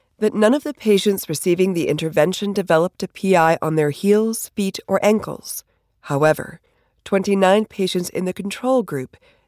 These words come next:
developed a P I in one of these areas.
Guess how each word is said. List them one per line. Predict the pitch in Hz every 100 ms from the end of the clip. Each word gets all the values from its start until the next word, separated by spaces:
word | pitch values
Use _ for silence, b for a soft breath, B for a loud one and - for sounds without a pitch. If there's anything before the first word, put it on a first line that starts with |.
| _
developed | - 233 254 214 -
a |
P | - 175 180
I | 156 151 175 -
in | 180 151
one | 139
of | 135
these | 131 135
areas. | 147 147 135 127 - - -